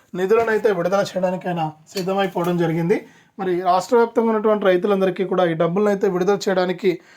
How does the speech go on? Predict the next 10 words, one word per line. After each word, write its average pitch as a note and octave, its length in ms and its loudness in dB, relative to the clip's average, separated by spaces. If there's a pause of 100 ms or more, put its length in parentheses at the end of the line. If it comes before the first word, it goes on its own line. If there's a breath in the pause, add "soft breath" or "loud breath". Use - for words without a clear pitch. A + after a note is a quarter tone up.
(220 soft breath)
ఆయన F3 140 -2
సిద్ధంగా F#3+ 420 0
ఉన్నారు. F3 300 4
మరి F#3 260 4
ఏ F#3 60 6
రైతులకు A3+ 400 4
డబ్బులు G3 300 2
పడతాయి F#3 400 2
ఏంటి, F3 360 0 (320 soft breath)
ఇంతకీ G#3 460 -4